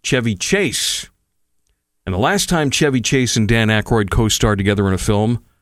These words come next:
it was Nothing But Trouble. And we know what a cinematic masterpiece that turned out to be.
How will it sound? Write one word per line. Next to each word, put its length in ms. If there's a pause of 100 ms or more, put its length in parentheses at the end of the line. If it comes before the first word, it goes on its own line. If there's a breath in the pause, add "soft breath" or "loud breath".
(520)
it 60
was 200
Nothing 400
But 140
Trouble. 540 (680)
And 80
we 100
know 200
what 120
a 60
cinematic 540
masterpiece 640
that 300
turned 260
out 200
to 80
be. 280